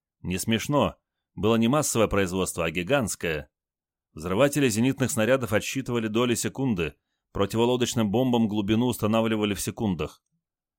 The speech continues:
Что важно, в каждом варианте присутствовал самой ликвидатор, дабы обезопасить людей от случайного подрыва при несработавшем таймере. Вариант для разведывательно-диверсионных отрядов был прост, удобен и выпускался в нескольких вариантах временных интервалов.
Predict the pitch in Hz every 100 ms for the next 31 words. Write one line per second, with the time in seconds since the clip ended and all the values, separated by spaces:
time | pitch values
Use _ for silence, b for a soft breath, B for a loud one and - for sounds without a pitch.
0 | _ - - 98 139 104 92 76 _ _
1 | - 117 98 101 95 95 117 113 117 107
2 | 123 113 110 104 - 104 101 92 113 107
3 | 98 - 80 87 90 90 90 92 98 90
4 | 90 90 90 113 104 b b b 90 -
5 | 104 - 104 95 92 92 87 110 123 -
6 | 98 90 95 92 87 87 - 90 101 87
7 | 78 76 71 _ _ _ _ _ _ _
8 | _ _ - 82 95 143 123 123 117 107
9 | 127 113 107 107 104 95 98 92 110 101
10 | 95 98 101 123 127 101 104 95 135 151
11 | - - 98 101 139 135 131 - _ _
12 | _ 87 113 120 - 135 139 123 104 120
13 | - 101 90 90 90 117 123 101 92 90
14 | 90 87 98 90 95 90 80 71 -